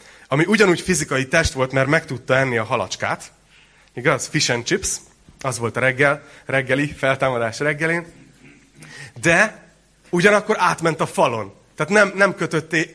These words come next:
kötötte őt a fizikai, ö, korlát. És a Biblia arról beszél, hogy mi egyszer egy ugyanilyen megdicsőült testet fogunk kapni, és ezzel megyünk a mennybe.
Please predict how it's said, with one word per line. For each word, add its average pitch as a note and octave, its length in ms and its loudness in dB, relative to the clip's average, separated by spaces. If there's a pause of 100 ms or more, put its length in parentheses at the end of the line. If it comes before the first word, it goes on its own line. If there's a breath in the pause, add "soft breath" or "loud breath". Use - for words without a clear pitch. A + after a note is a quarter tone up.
(180)
kötötte D#3+ 400 -2
őt D3+ 140 -2
a D3+ 40 -4
fizikai, C3+ 680 -4 (500 loud breath)
ö, C3+ 240 2 (340)
korlát. A2+ 600 -2 (120)
És - 100 -6
a D#3 60 0
Biblia F3 320 2
arról E3 160 2
beszél, D#3 320 -2
hogy D3 80 -4
mi E3+ 320 -2 (240 loud breath)
egyszer F3+ 340 0
egy D3+ 140 0
ugyanilyen D3 460 0
megdicsőült C3+ 680 -2
testet C3 440 -6
fogunk B2 260 -8
kapni, C#3+ 240 -8
és - 120 -8
ezzel C#3 340 -2
megyünk B2+ 320 -4
a D3 40 -2
mennybe. C3 420 -2